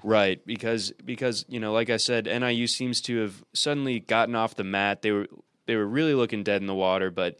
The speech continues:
seems like they do have new life under this new quarterback. So I think that N I U will at least be able to keep it respectable, you know, because N I U's not that far removed from being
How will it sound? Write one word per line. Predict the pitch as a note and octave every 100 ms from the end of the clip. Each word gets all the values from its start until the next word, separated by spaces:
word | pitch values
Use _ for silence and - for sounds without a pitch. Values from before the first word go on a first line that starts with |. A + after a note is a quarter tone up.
| -
seems | - C3 C3 B2
like | G#2+
they | A2
do | G2+ A#2
have | A#2 G2+
new | G#2+ A2
life | G#2+ G2+ G#2
under | G2+ G2+
this | F#2+ -
new | G2
quarterback. | - G2+ G2+ F#2+ F#2 F2+
So | -
I | F#2+
think | F#2+ F#3 F#3+
that | C3+ A2 - - - -
N | B2+
I | B2
U | A#2+ A#2+
will | A#2 A2
at | D2+
least | A#2 A#2+ -
be | G#2+
able | G#2
to | G2
keep | F#2 A#2 G#2+
it | G#2 F2 _ -
respectable, | - - - G2 B2 D3 D3 E3 D#3+ - -
you | A2+
know, | A2+
because | A#2 E3 D#3+
N | -
I | A3+
U's | F#3 C#3
not | B2 B2
that | A#2 A2
far | - G#2+ G2+
removed | F2+ F2+ F#2 E2+
from | F#2+
being | E2+ F2 E2+